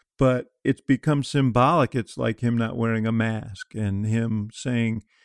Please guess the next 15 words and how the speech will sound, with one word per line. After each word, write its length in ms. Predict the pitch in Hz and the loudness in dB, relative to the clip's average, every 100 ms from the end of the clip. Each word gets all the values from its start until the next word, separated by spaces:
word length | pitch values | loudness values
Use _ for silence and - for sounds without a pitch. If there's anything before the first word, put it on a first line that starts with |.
| _ - | _ -2
"Open 280 | 120 120 110 | -2 0 -4
the 80 | |
churches." 680 | 110 139 127 - 117 113 101 | -2 2 2 0 -6 -6 -4
It's 240 | 127 117 - | -2 -2 -2
become 400 | 131 - 139 127 | -4 -2 -2 -2
symbolic 880 | - 123 104 123 160 143 113 - - _ | -2 -4 -2 0 0 0 -2 -8 -20 _
of 440 | 120 117 113 101 - - | -2 0 0 -4 -10 -4
a 140 | 117 | -4
guy 420 | 110 117 117 117 | -2 -2 0 0
who 340 | 110 117 110 - _ _ _ - | 2 2 2 0 _ _ _ -2
wants 300 | 123 120 117 | 2 2 2
to 100 | - | -4
say, 260 | 110 135 120 | -4 0 0
um, 160 | 123 - | 0 0
it's, 180 | 151 | -2